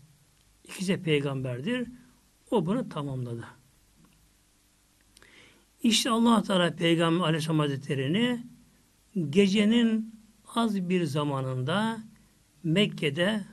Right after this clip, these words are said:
Mescid-i Haram'dan aldı. Kudüs'teki Mescid-i Aksa'ya yürüttü. Ellezi, öyle Mescid-i Aksa ki barekna havlehu,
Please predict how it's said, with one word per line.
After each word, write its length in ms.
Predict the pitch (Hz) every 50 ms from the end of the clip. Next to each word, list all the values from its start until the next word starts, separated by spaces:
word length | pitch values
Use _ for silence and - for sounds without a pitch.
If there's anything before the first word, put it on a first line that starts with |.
| -
Mescid-i 360 | - 180 185 185 185 - - 165
Haram'dan 400 | 151 151 151 151 147 156 175 233
aldı. 580 | 160 147 143 135 139 139 196 226 240 247 233 240 - - - _ _ _ _ _ _ _ _ _ _ _
Kudüs'teki 880 | - - 240 233 233 190 - - 175 151 147 160 214 214 220 226 220 214 - - - - _ _ _ _ _ _ _ _ _ _ _ _ _ _ _ _ _ _ _ _ _ _ _ _ _ _ _ _ - - -
Mescid-i 280 | 196 196 185 156 185 170
Aksa'ya 600 | 139 131 - - 156 139 147 175 220 233 247 247 - - - - _ _ _ _ _ _ _ _ _ _ -
yürüttü. 460 | 180 151 131 131 - - - 131 - - - - - _ _ _ _ _ _ _ _ _ _ _ _ _ _ _ _ _ _ _ _ _ _ _ _ _ _ _ _ _ _ _ -
Ellezi, 720 | 240 269 262 214 180 156 143 131 151 139 127 123 127 131 - - - - - _ _ _ _ _ - - - -
öyle 400 | 262 269 269 254 233 226 208 185
Mescid-i 520 | 170 165 170 180 170 160 - - 190 214
Aksa 480 | 175 147 131 - - 247 240 226 214 214
ki 400 | - - 285 262 262 262 247 - - - - - _ _ _ _ _ _ _ _ _ _ _ _ _ _ _ -
barekna 1040 | 185 160 151 165 180 185 185 185 190 240 247 214 - - 220 202 202 196 180 180 165
havlehu, 1160 | - - - 190 180 175 190 185 170 170 170 160 160 156 147 123 113 139 151 139 127 123 123